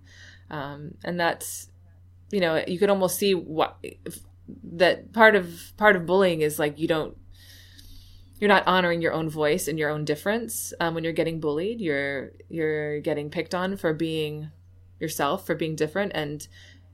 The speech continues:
being a creative being, making your own media is the antithesis of that. You know, it is saying, like,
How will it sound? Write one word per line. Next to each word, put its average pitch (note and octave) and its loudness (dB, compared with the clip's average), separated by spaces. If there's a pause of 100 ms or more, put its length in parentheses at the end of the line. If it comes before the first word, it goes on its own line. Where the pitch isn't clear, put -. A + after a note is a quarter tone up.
being G3+ 4
a F3+ 2
creative E3+ -2
being, E3 -4
making E3+ -2
your D3 -2
own D3+ -2
media D#3 0
is D#3 2
the D#3+ -2
antithesis D#3+ -4
of C3+ -8
that. - -8 (140)
You D3+ -12
know, D3 -8
it D3 -6
is C#3 -6
saying, D3 -4
like, C#3 -10